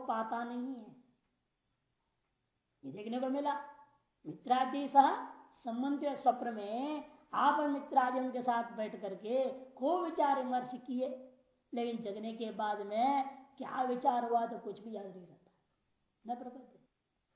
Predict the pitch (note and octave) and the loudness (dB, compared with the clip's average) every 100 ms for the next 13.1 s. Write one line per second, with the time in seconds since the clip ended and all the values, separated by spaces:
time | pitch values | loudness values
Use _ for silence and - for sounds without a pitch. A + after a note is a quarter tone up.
0 | - G3 A#3+ B3 A#3+ A3 A3+ A3 G3+ G3 | -12 -6 0 2 0 -2 0 2 0 -2
1 | G#3 B3 B3 - - - A#3 A3 - C4+ | 0 2 2 -2 -10 -6 -4 2 6 8
2 | E4+ E4+ E4+ D4+ - - - G#3+ B3+ C#4+ | 8 6 6 4 -4 -18 -12 0 4 6
3 | E4+ F4+ - E4 D#4+ E4 D#4+ - E4+ E4 | 6 4 8 8 8 0 -2 0 2 2
4 | D#4+ - A#3+ C4 D4 C4+ F#3 B3 D#4 B3 | -2 -2 -2 0 0 -2 0 2 2 0
5 | - - - _ - G#3+ G#3+ C#4+ G3+ A#3 | -6 -18 -20 _ -8 2 6 6 6 0
6 | D4 C4+ B3 C#4 C#4 - - F#3+ A3 C#4 | 0 0 2 4 4 2 -6 -6 0 0
7 | C4+ C#4+ D4 D4+ C#4+ C4+ C#4+ D4 B3+ - | 0 2 2 2 0 0 0 -2 -6 -12
8 | - _ _ _ _ _ _ _ G#3 A3+ | -20 _ _ _ _ _ _ _ -12 0
9 | B3+ C4+ C4+ C4+ C#4 C4+ B3+ B3+ C#4+ C4+ | 4 4 4 2 2 2 4 8 8 8
10 | C4+ C#4 A#3+ A#3 C4+ C4+ B3+ C#4 C#4+ C#4 | 6 4 4 4 4 4 4 6 4 4
11 | C4 - - - _ _ _ - - - | 2 -2 -12 -20 _ _ _ -16 -8 -6
12 | A3 A3 C4 C4+ C4 C4+ C#4 C#4+ D4 D4+ | -4 -2 2 6 6 6 2 2 4 6